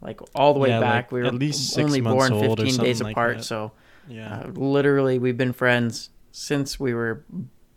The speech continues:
Speaker 1: birthed. Um, and Braden came along about seven years ago.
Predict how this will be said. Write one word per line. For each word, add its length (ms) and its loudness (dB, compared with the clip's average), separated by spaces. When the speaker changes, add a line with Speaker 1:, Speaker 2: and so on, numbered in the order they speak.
Speaker 1:
birthed. 420 -4
Um, 640 -2
and 580 -2
Braden 680 6
came 220 2
along 220 4
about 220 4
seven 420 2
years 280 -2
ago. 460 0